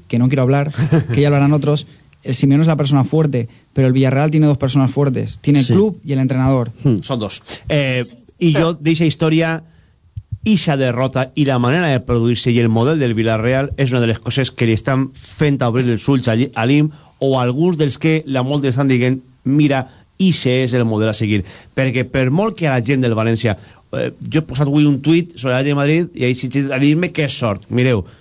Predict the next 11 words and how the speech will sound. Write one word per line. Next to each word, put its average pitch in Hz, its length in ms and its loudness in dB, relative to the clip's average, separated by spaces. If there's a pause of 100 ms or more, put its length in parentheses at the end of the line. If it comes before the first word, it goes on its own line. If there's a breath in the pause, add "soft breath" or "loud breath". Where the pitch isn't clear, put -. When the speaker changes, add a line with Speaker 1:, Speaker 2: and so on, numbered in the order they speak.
(880 soft breath)
Speaker 2:
quan 143 340 -2
el 139 200 0
València 165 400 0
dominava 139 420 0
el 123 60 -2
futbol 127 320 0
nacional 120 340 0
el 117 100 0
dos 113 120 0
mil 110 200 2
quatre, 135 460 -2